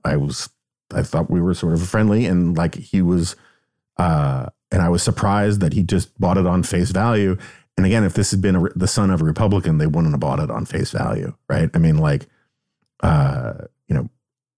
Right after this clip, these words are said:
a lot of people had their careers launched by not buying the Memogate stuff from Dan Rather at face value.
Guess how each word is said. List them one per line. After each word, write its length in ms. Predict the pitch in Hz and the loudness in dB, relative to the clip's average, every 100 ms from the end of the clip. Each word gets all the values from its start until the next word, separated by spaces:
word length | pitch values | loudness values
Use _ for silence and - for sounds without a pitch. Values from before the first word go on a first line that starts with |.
| - | 0
a 80 | 95 | 2
lot 260 | 82 98 | 4 4
of 80 | 98 | 2
people 300 | - 87 80 | 2 2 0
had 180 | - 85 | 0 0
their 120 | 85 | 0
careers 420 | - 92 90 80 | 2 2 2 2
launched 500 | 87 85 95 90 - | 2 2 2 2 0
by 120 | - 76 | 0 2
not 280 | 82 85 | 2 2
buying 440 | 80 85 80 80 73 | 2 4 4 4 2
the 60 | |
Memogate 540 | 78 85 92 87 80 78 | 2 4 4 2 2 0
stuff 280 | - 80 - | -2 -2 0
from 160 | 76 | 0
Dan 220 | 78 78 | 2 2
Rather 360 | 76 80 78 67 | 2 2 0 -2
at 140 | - | -4
face 260 | - - 139 | -4 -2 -2
value. 500 | - - - 104 113 | -2 0 0 -2 -6